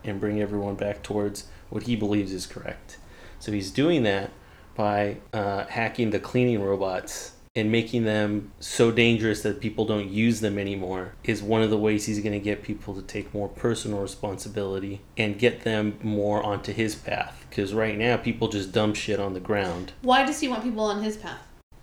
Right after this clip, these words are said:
Speaker 1: Because he thinks it's the correct way for people to live. With your food being readily available, it's just made more gluttons. And with someone
Speaker 2: Oh, so he's a, like, temperance.
Speaker 1: Yeah.
Speaker 2: He's very much like, okay.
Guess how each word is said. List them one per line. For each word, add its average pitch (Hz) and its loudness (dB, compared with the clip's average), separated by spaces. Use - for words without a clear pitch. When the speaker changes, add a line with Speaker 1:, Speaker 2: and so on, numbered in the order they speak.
Speaker 1:
Because 104 0
he 110 0
thinks 110 -2
it's - -10
the 113 0
correct 104 0
way 101 0
for - -14
people 104 -8
to - -12
live. 101 -4
With 110 0
your 107 2
food 131 2
being 120 4
readily 113 4
available, 101 2
it's 95 -6
just - -6
made 104 0
more 98 -2
gluttons. 104 2
And 101 -4
with 104 0
someone 104 0
Speaker 2:
Oh, 233 -6
so 233 -4
he's 226 -2
a, 180 -6
like, 202 -2
temperance. 165 -6
Speaker 1:
Yeah. 214 0
Speaker 2:
He's 208 -4
very 196 -4
much 190 -10
like, - -14
okay. 175 -10